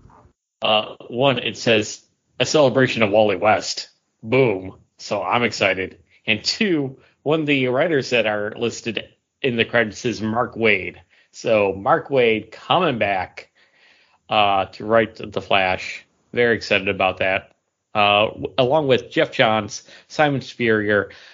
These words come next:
Joshua Williamson, uh, uh, Jeremy Adams, and then a slew of artists. Uh,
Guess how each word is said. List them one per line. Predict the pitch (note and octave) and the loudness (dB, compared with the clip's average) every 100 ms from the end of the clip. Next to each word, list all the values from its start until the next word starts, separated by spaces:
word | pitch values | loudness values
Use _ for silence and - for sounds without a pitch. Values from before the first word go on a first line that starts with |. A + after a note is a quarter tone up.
| _ | _
Joshua | - C3+ - B2+ | -2 0 2 0
Williamson, | G#2+ G#2 G2+ F#2+ F#2+ - G#2 G2 F#2+ - - | 2 -2 -4 -6 -10 -8 -6 -6 -6 -10 -8
uh, | G2 G2 F#2+ G2 F#2+ - _ _ _ _ _ _ _ _ | -4 0 0 0 -2 -8 _ _ _ _ _ _ _ _
uh, | A2 | -10
Jeremy | G#2+ D3+ D3+ C#3 A2 | -2 2 4 4 4
Adams, | G2 G2 G2 F#2 - - _ _ _ _ _ _ A2 | 4 0 -4 -10 -14 -14 _ _ _ _ _ _ -4
and | G#2+ G#2+ | -2 -2
then | G2+ | -2
a | F#2+ | -4
slew | - - C3+ F3 A#3+ | -8 -12 -4 0 0
of | F3+ | 2
artists. | D3 A2 F2+ D#2+ - - - | 2 0 -4 -10 -10 -12 -8
Uh, | A2 G#2 G#2 F#2+ | -2 0 2 0